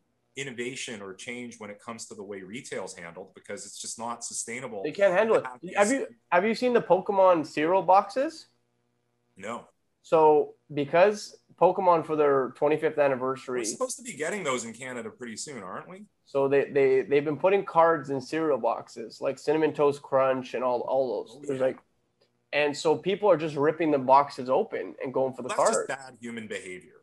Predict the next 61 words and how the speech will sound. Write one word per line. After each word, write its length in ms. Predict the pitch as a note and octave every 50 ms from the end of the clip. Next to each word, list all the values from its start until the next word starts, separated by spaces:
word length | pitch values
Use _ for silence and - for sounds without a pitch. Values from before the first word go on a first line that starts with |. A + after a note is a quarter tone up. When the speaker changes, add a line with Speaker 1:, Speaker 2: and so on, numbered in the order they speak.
| _ A2
Speaker 1:
and 100 | A#2 C3
that's 160 | C#3 C#3+ C#3+
Speaker 2:
And 100 | C#3+ D3+
Speaker 1:
not 120 | C#3+ C#3+
Speaker 2:
so 80 | - C3+
Speaker 1:
surprising. 260 | E3 F3 E3+ D#3 D#3
Speaker 2:
now, 520 | E3 F#3+ A#3 B3 G#3+ E3+ D#3 D#3+ E3 - - - _ -
uh, 100 | - D3+ D3+
the, 160 | D#3 D#3+ D#3 - D3+
the 220 | C#3+ D3 C#3+ C#3
store 640 | C3+ - - - - F#3 A3 B3 G#3 D3+ C#3 C3+ B2 C3
needs 320 | D3 D3+ D#3 D#3 - -
to, 80 | D#3 C#3+
like, 500 | C#3+ C#3 C#3 C3 B2 B2 B2 - - _ _ _
uh, 180 | - D3 C#3 C3
security 680 | B2 - - - C#3 - - E3 F3+ A3 B3+ A#3 G3 C#3+
tag 600 | - - D3 C#3 C3 B2+ B2+ B2+ B2 C3 C#3+ - _ _ _ _ _ _
boxes 580 | C#3+ B2 D#3 E3 F#3 - - - - F#3 D#3+ D#3+
of 100 | D#3 -
cereal 420 | - - G#3+ C#4 D4 B3 D3+ - - _ _ _ _ _ _ _ _ _ _ _ _
Speaker 1:
Yeah. 80 | C#3+ C#3
Speaker 2:
because 300 | B2 D#3 D3+ C#3+ C3+ -
people 440 | - - E3 E3+ E3 D#3 D#3 D#3 D3+
are, 360 | D3 D3 C#3+ B2+ A#2 - - -
are 140 | C3+ C#3
just, 400 | C3 C#3+ C#3+ C#3 C#3+ - _ - -
they're 120 | C3+ C3+
going 300 | B2 C#3 C#3+ C#3+ D3 D3
nuts. 440 | E3 A3+ C4+ - - - - - - _ _ _ _
Speaker 1:
I'm 140 | - D3 D3
sure 180 | C#3 - G3 G3
these 160 | G3 F#3+ F3
companies 340 | - F3 E3 D#3+ D#3+ D#3 C#3+
are 40 | C3+
getting 200 | C#3+ C3+ B2+ A#2+
sick 240 | - - B2+ -
of 80 | C#3 C3
it. 180 | C#3 - - _
I'm 120 | A2+ A#2 A2+
sure 180 | - - C3+ B2
employees 440 | A#2 A2+ - C3 C3 C3+ C#3 C#3 C#3
are 60 | C#3
getting 220 | C#3 C#3+ C#3 C3+
sick 180 | - - C#3 A#2
of 80 | C3+
it. 80 | C#3+ -
I 80 | A#2+ B2
don't 200 | B2+ D#3 D3+ -
think 140 | D#3+ D3+ - B2+
it's 160 | A#2+ - -
sustainable 720 | - - - - B2 A#2 B2 C3 B2 C#3+ D3 D#3 D3 - -
having 280 | B2 B2+ C3 C#3 C3+
these 160 | C3 A#2+ A2
lines 360 | A2+ A2 A2 A2+ A#2 B2 B2 B2
outside 380 | B2 A#2+ - - A#2 A2 G#2
the 60 | G#2
store. 360 | - - - A#2+ A#2 B2 B2+ B2
I 40 |
mean, 120 | A2 A2+ A2
especially 520 | G#2 - - B2+ C3 - - C#3+ C3 A#2+
if, 160 | A2 G#2 -